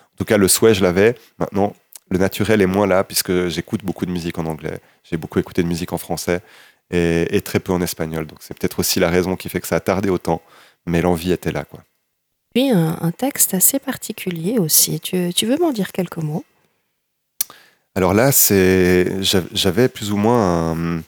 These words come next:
Speaker 1: un tableau en tête. C'est, c'est, c'est souvent visuel, hein. Moi qui suis pas très visuel, j'ai quand même tr-, souvent des images, euh, qui, qui sont à l'origine. Et puis j'avais, j'avais une,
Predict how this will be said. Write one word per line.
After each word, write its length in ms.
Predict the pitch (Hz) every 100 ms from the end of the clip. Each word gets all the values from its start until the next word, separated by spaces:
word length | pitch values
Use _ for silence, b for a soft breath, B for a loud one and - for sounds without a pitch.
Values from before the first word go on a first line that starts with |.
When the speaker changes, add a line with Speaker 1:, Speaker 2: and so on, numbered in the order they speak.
| _ _ _ _ _ _ _ -
Speaker 1:
un 60 | -
tableau 360 | 117 98 101
en 80 | 87
tête. 340 | - 85 - -
C'est, 240 | - 87
c'est, 220 | - 90 87 90 - b b b b -
c'est 80 |
souvent 220 | - 156 151
visuel, 400 | 123 110 131 104
hein. 60 |
Moi 100 | 92
qui 120 | 95
suis 120 | - 107
pas 100 | 117
très 160 | -
visuel, 380 | 107 98 107 135
j'ai 100 | 101
quand 120 | 107
même 100 | 120
tr-, 180 | - -
souvent 300 | - 117 117
des 220 | 104 90
images, 400 | 104 107 107 90
euh, 240 | 90 85 87
qui, 400 | - 87 85 87
qui 120 | -
sont 160 | - 92
à 20 |
l'origine. 600 | 90 87 87 98 127 87 85 b b b b b
Et 80 | 90
puis 140 | 117
j'avais, 500 | 110 85 90 90 90
j'avais 300 | 82 92 95
une, 420 | 98 92 92 90